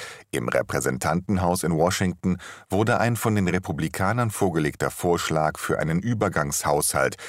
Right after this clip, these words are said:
zur Finanzierung der Bundesbehörden von der Mehrheit der Abgeordneten abgelehnt. Sollte bis zum Samstag keine neue Einigung zustande kommen, tritt der sogenannte Shutdown ein,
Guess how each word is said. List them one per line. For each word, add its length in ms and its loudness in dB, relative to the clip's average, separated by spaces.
zur 160 -4
Finanzierung 720 -2
der 100 0
Bundesbehörden 960 0
von 180 0
der 120 2
Mehrheit 680 2
der 180 0
Abgeordneten 920 0
abgelehnt. 760 -2
Sollte 320 -2
bis 220 -2
zum 180 -4
Samstag 640 -2
keine 320 0
neue 400 2
Einigung 400 0
zustande 500 -2
kommen, 360 -2
tritt 340 -4
der 140 0
sogenannte 640 0
Shutdown 640 0
ein, 260 -4